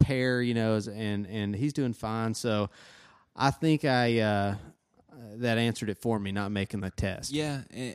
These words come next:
Speaker 2: and, you know, Scout, kinda what we talked about the past couple episodes is depending on what type of hunting dog you want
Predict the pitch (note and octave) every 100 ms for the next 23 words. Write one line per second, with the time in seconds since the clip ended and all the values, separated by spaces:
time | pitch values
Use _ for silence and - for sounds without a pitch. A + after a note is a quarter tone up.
0 | - A#2+ A#2 A2 A2+ A#2 G2+ - - C#3+
1 | C#3+ C#3 - - - D#3+ E3 C#3+ A#2 A#2
2 | A#2+ A2+ - G#2+ - - G#2+ G2+ - G#2
3 | G2+ G2 - - G#2+ G2+ G2 - - G2+
4 | G2+ G2 - - - - - _ _ _
5 | _ _ _ _ _ - A#2 D3+ E3 C#3
6 | C3 G#2+ B2+ G#2 G#2 C3 C3+ A2 G#2+ G#2
7 | G2+ G#2 B2 C#3 F#2+